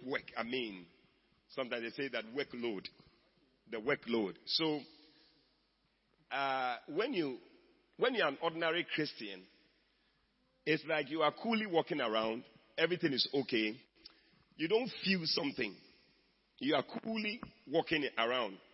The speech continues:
But when you decide that you want to become a shepherd, all of a sudden, a certain load,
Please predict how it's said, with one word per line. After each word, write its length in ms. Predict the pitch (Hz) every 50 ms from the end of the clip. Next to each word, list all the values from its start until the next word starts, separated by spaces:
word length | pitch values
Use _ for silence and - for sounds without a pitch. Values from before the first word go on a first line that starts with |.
| _ _ _ _ _ _ _ _ _ _ _ _ -
But 180 | 147 160 165 165 165 170
when 260 | 170 233 294 311 311 302
you 420 | 196 180 165 156 147 139 123 110 98 - - _ - _ _ _ _ _ _ _ _ _ _ - 123 -
decide 560 | 160 170 151 - - - - 220 220 226 220 -
that 120 | - 147 143
you 100 | 139 151
want 180 | 170 196 196
to 60 | 190 156
become 360 | 139 139 - - 160 156 156 - -
a 80 | 139 120 - - -
shepherd, 340 | 196 180 - - 113 98 - - - - - _ _ _ _ _ _ _ _ _ _ _ _ _ _ _ _ _ _ _ _ _ _ _ _ _ _ _ _ _ _ -
all 180 | 208 269 302 254
of 100 | 202 -
a 80 | 170
sudden, 320 | - - 185 170 151 139 143 - -
a 60 | 160
certain 500 | - 233 226 - - 233 226 214 247 285 - - _ _ _ _ _ _ _ _ -
load, 340 | - 165 175 180 160 127 113